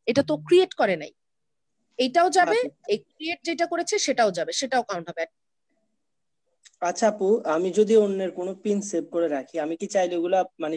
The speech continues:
Speaker 2: শুধু আমি দেখতে পারবো, এরকম private করে রাখা যায়?
Speaker 1: হ্যাঁ, ওই যে প্রোফাইলটাকে private করতে হয়, মানে ইয়েকে বোর্ডটাকে hide করে দিতে হয়। আমি দেখালাম না আমার একটা board আপনাদেরকে, এই যে আপনাদের এখানে দেখেন একটা বোর্ড সিটিজি ডিএম batch, এটা কিন্তু hide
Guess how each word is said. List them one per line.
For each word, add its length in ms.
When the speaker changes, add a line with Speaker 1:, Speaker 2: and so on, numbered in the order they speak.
Speaker 2:
শুধু 140
আমি 180
দেখতে 260
পারবো, 220
এরকম 240
private 280
করে 120
রাখা 200
যায়? 160
Speaker 1:
হ্যাঁ, 340
ওই 120
যে 140
প্রোফাইলটাকে 540
private 300
করতে 220
হয়, 160
মানে 120
ইয়েকে 280
বোর্ডটাকে 440
hide 220
করে 180
দিতে 200
হয়। 160
আমি 80
দেখালাম 300
না 100
আমার 160
একটা 200
board 240
আপনাদেরকে, 400
এই 120
যে 60
আপনাদের 340
এখানে 220
দেখেন 220
একটা 220
বোর্ড 240
সিটিজি 380
ডিএম 260
batch, 220
এটা 200
কিন্তু 220
hide 140